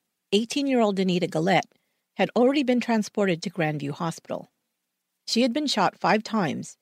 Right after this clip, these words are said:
and would be pronounced dead when she arrived at the emergency room. Her shoes and jacket had been taken along with a backpack.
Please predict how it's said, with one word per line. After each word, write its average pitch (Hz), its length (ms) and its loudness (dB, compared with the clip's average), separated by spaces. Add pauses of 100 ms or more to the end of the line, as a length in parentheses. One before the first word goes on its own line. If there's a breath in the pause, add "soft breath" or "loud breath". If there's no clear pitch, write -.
(140)
and 190 200 2
would 233 100 2
be 220 140 0
pronounced 180 460 -4
dead 185 300 2
when 165 140 -2
she - 180 -4
arrived 175 400 0
at - 120 -8
the 160 100 -6
emergency 156 480 -2
room. 131 300 -10 (760)
Her 220 100 2
shoes 254 380 -2
and 214 180 2
jacket 196 420 0 (140)
had 165 160 -4
been 165 120 -2
taken 196 300 -2
along 147 380 -2
with 151 120 -4
a - 60 -8
backpack. - 540 -6